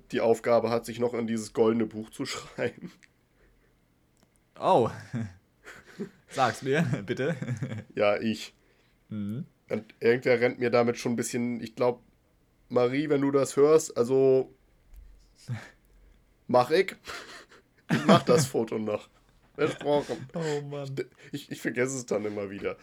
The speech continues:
Speaker 1: Also es gibt so ein goldenes Buch, da tragen sich dann irgendwie so vor allem das Sprecherteam ein und so. Und das haben wieder alle hinbekommen, dafür ein Bild irgendwie einzuschicken, außer mir.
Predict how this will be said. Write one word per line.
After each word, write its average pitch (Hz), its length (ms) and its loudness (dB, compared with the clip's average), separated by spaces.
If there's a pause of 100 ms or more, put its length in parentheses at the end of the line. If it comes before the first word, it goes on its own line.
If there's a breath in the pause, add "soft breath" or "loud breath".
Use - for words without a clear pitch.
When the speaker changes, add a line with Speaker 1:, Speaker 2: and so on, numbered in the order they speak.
(280 loud breath)
Speaker 1:
Also 107 160 0
es 113 120 -4
gibt 143 160 0
so 147 80 4
ein 123 80 4
goldenes 117 340 6
Buch, 117 260 -2
da 104 140 2
tragen 110 360 0
sich 107 160 -6
dann 107 180 0
irgendwie 104 200 -4
so 101 160 -4
vor 104 180 -2
allem 101 100 -4
das 98 100 -2
Sprecherteam 107 540 -2
ein 101 160 0
und 98 120 -2
so. 107 180 0
Und 101 60 0
das 98 140 -4
haben 101 140 -4
wieder 104 180 -4
alle 101 340 -4
hinbekommen, 104 460 -4
dafür 98 220 -4
ein 95 100 -10
Bild 107 300 -6
irgendwie 98 220 -10
einzuschicken, 101 460 -12
außer 104 220 -12
mir. 110 240 -8